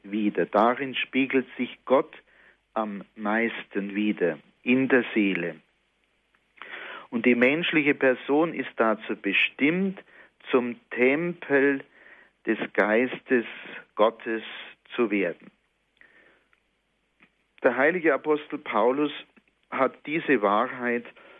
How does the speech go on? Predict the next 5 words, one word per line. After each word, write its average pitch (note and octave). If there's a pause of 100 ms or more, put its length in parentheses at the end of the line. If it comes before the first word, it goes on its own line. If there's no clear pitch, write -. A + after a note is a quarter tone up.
(120)
immer E3
wieder C3
ins B2 (120)
Wort G#2
gebracht. F#2